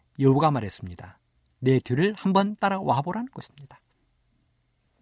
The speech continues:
그렇게 해서 여우가 앞장을 섰습니다.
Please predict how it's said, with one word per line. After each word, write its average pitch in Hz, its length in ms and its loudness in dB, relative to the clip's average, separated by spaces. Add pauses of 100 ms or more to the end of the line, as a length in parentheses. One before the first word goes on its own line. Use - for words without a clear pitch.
(520)
그렇게 147 260 4
해서 143 280 4
여우가 135 300 6
앞장을 160 360 2
섰습니다. 110 680 -6